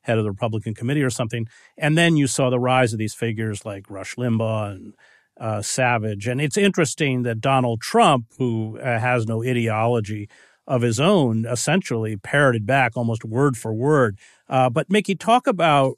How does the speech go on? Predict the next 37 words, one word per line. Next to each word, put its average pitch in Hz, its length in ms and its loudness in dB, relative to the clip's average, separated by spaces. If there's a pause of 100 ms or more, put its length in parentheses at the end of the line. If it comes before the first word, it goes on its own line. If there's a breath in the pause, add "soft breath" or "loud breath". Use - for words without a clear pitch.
uh, 123 520 2
the, 117 360 -2 (100)
uh, 117 200 -2
walking 151 420 0
away 139 260 2
from 131 140 -4
the 123 80 -2
fairness 123 400 -2
doctrine 117 460 -2 (340 soft breath)
and 139 200 2
the 127 80 2
rise 139 440 4
of 110 100 -2
right-wing 120 520 -2
radio, 113 300 -2
because 110 280 -8
I, 156 140 -4
I 160 80 0
think, 165 220 -6
and 135 160 0
which 131 180 -2
all 220 140 4
precede, 190 640 0 (340 soft breath)
preceded 151 640 2
the 120 160 -2
internet, 117 380 -2
but 131 100 -4
I, 143 140 -2
I 147 40 0
think 185 200 -4
it's 170 140 -2
an 143 60 0
important 135 520 0
element 151 460 4
into 117 220 -4
the 110 120 -6
corruption 135 720 -2